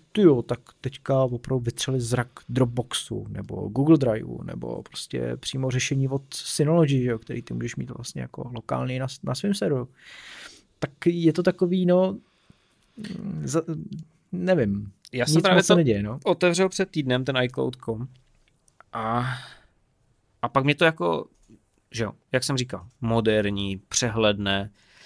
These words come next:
Speaker 2: rychle, si říkám, "Wow, to je super, tyjo, to budu používat asi na svém P C čku s Windowsama a nebudu se tam trápit s tou iCloud aplikací,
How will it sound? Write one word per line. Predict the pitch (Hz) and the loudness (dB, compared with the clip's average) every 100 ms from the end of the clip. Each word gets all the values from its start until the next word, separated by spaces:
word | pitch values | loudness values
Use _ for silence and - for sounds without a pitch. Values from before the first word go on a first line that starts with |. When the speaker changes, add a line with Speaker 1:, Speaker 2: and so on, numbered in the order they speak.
| - - _ _ _ _ - | -20 -20 _ _ _ _ -6
Speaker 2:
rychle, | 123 123 - 107 101 92 | 0 0 -2 0 0 0
si | |
říkám, | - - 104 107 | -4 -4 -4 0
"Wow, | 117 147 139 | 2 2 0
to | 113 | -4
je | - | -4
super, | - 202 - - - | -4 -4 -4 -4 -2
tyjo, | 117 | -4
to | 110 | -2
budu | 117 120 | -2 -2
používat | 127 117 139 131 | -2 -4 -2 -2
asi | 127 - 131 | -2 -4 -6
na | |
svém | 123 135 | -6 -8
P | 127 131 | -6 -8
C | 135 | -6
čku | - 131 | -4 -2
s | |
Windowsama | 131 123 127 123 143 139 | 0 0 -2 -4 -2 -2
a | |
nebudu | 131 127 127 | -2 -4 -4
se | 135 | -4
tam | 135 127 | -4 -2
trápit | 123 123 131 - | -2 -4 -6 -10
s | |
tou | - 127 123 135 123 | -8 -4 -4 -2 -2
iCloud | 123 127 127 | 0 -2 -2
aplikací, | - 127 123 127 - 135 131 | -4 -6 -4 -4 -4 -6 -6